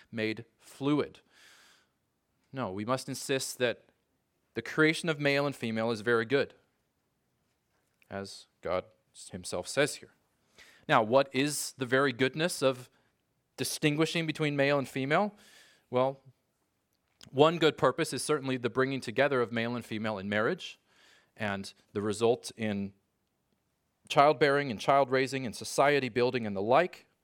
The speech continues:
Another is the general ways that men and wiver-, women differ tends to highlight different aspects to God and help us to un-, us,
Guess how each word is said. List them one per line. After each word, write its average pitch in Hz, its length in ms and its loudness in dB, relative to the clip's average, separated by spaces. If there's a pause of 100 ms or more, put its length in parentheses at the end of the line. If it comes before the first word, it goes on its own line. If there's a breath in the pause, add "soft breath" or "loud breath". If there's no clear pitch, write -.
(3000)
Another 151 300 6
is 165 280 2
the 143 140 -2
general 170 760 4
ways 156 440 2
that 127 160 -2
men 131 240 -2
and 139 180 -6
wiver-, 127 480 0 (120)
women 123 500 -4
differ 160 560 0 (960 soft breath)
tends 175 320 0
to 170 120 -2
highlight 156 720 0
different 139 300 -2
aspects 110 420 -4
to 151 100 -8
God 156 360 0
and 98 100 -8
help 120 200 -2
us 127 120 -6
to 113 200 -10
un-, 113 320 -10
us, 110 240 -8